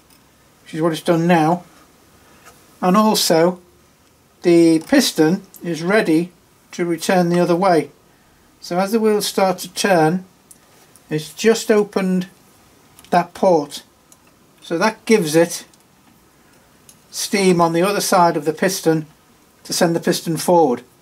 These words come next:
And that's basically how it all works. So initially also you can see is I've only put one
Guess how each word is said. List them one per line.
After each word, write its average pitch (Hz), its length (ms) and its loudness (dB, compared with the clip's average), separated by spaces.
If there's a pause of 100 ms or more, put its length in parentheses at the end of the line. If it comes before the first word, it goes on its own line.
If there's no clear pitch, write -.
(600)
And 180 320 4
that's 185 160 -2
basically 165 640 -2 (140)
how 175 160 0
it 170 60 0
all 165 160 4
works. 156 320 0
So 180 300 2 (800)
initially 208 480 4
also 202 360 4
you 160 120 2
can 180 140 -6
see 185 160 2
is 165 120 2
I've 170 100 0
only 196 200 0
put - 200 -6
one 170 380 0